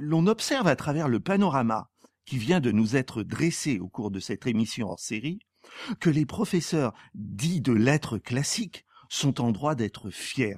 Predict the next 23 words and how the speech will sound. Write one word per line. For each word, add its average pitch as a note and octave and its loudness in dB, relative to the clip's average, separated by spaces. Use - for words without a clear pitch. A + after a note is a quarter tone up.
du F2 -14
parcours F#2 -12
accompli. - -12
Car A3 0
ils F#3+ 6
sont G#3+ 4
souvent G#3 0
à C3 4
la C3+ 4
pointe - 2
des A#2+ 0
innovations A2+ 2
pédagogiques B2 0
permettant F3+ 4
à C3+ 4
leur G#2+ 2
discipline E3+ -2
d'avoir C3 2
tout D4+ -6
à E3+ 2
fait D#3+ -2
sa - -6
place G2 -8